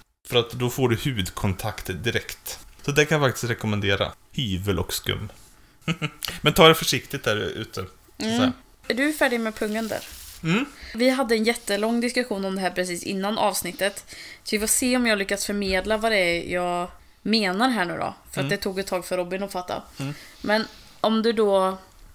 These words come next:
Speaker 2: som tjej framförallt, eller om du som kille håller på med en annan kille, så kan du liksom, tummen ligger på framsidan utav pungen. Och
Speaker 1: För,
Speaker 2: sen
Speaker 1: förlåt, jag måste bara, men det här kan du även göra när du är själv, eller?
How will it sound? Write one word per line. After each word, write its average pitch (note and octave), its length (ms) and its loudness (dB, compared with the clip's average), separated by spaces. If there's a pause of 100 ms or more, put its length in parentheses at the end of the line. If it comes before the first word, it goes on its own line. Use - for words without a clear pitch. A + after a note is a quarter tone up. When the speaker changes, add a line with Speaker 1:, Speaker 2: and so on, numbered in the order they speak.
(120)
Speaker 2:
som G#3 280 0
tjej B3 300 4
framförallt, A#3 520 0
eller F3 360 -2
om F#3 80 -4
du F3+ 80 -2
som F3+ 180 -4
kille E3+ 480 0
håller F3 160 -4
på E3+ 140 -6
med F3 100 -2
en G#3+ 40 0
annan A3 220 4
kille, G#3 300 0 (680)
så - 160 -6
kan F#3+ 360 -2
du F#3+ 300 2 (680)
liksom, G3 560 0 (240)
tummen C4 520 4
ligger G3 200 0
på F#3 120 -6
framsidan G3 760 -2
utav F#3+ 720 -2
pungen. G3+ 480 -4 (480)
Och G3 80 0
Speaker 1:
För, G#3 80 4
Speaker 2:
sen A3 80 0
Speaker 1:
förlåt, F3 280 -2
jag D3 80 2
måste D3 180 -2
bara, C3 240 2
men C#3 200 2
det D3 80 4
här D3 140 2
kan D3 180 0
du D3+ 80 2
även C3 180 0
göra A2+ 220 0
när G#2+ 140 -2
du G#2+ 120 -4
är G#2+ 40 -4
själv, - 440 -4
eller? A#2+ 180 -6